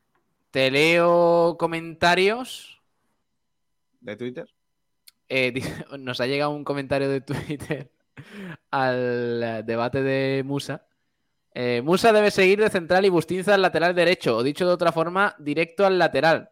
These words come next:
Speaker 1: Eh, por lo que sea, Juan Carlos Fernández no se ha enterado de la lesión de Musa. <laughs> Todavía no le ha llegado la información, a ver si tal.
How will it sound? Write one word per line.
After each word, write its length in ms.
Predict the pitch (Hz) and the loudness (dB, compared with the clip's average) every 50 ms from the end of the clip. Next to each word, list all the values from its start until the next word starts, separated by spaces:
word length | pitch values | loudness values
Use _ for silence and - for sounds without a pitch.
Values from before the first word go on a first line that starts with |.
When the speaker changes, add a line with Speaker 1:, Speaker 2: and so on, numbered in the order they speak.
| _ _ _ | _ _ _
Speaker 1:
Eh, 200 | - - 113 104 | -16 -14 -12 -8
por 120 | - 117 | -6 -4
lo 60 | 117 | -4
que 80 | 110 110 | -4 -4
sea, 480 | - 147 147 156 160 165 165 160 160 151 | -4 0 0 2 2 2 2 0 0 0
Juan 200 | - 156 147 139 | -2 -6 -6 -2
Carlos 360 | - 165 160 160 156 151 151 | 0 0 0 2 2 0 0
Fernández 400 | - 147 143 151 151 156 160 156 | -2 -6 -6 -6 -8 -6 -8 -8
no 120 | 147 147 | -8 -8
se 180 | 139 - - - | -10 -8 -8 -8
ha 60 | 139 | -8
enterado 840 | 139 139 135 131 127 - _ - 135 131 131 135 139 143 139 139 131 | -8 -8 -12 -14 -16 -18 _ -4 -2 0 0 0 0 0 -2 -2 -2
de 200 | 123 123 117 117 | -2 -4 -4 -4
la 120 | 120 113 | -4 -4
lesión 300 | 113 110 - 135 127 120 | -6 -6 -8 -8 -10 -10
de 80 | 107 101 | -12 -12
Musa. 260 | 101 - - - _ _ _ _ _ _ _ _ | -14 -18 -20 -20 _ _ _ _ _ _ _ _
<laughs> 2250 | - - - _ _ _ _ _ _ _ _ _ _ _ _ _ _ _ _ _ _ _ _ _ _ _ _ _ _ _ _ - - - - 175 - - - _ _ _ _ 139 127 120 | -20 -20 -20 _ _ _ _ _ _ _ _ _ _ _ _ _ _ _ _ _ _ _ _ _ _ _ _ _ _ _ _ -20 -20 -20 -20 -20 -20 -20 -20 _ _ _ _ -16 -14 -6
Todavía 300 | 120 127 123 127 135 139 | 0 0 2 2 2 2
no 140 | 139 139 139 | 2 0 0
le 160 | 139 135 135 | 2 2 2
ha 80 | 131 127 | 2 2
llegado 320 | 117 117 110 107 104 104 | 2 0 -2 -2 -6 -6
la 100 | 107 104 | -8 -8
información, 480 | 107 101 - 107 110 110 - - - - | -10 -12 -14 -14 -16 -14 -16 -16 -16 -14
a 60 | 110 | -16
ver 100 | 104 104 | -14 -16
si 460 | - - 107 104 101 98 98 101 107 | -10 -10 -8 -8 -8 -8 -10 -12 -14
tal. 160 | - 113 - | -16 -18 -20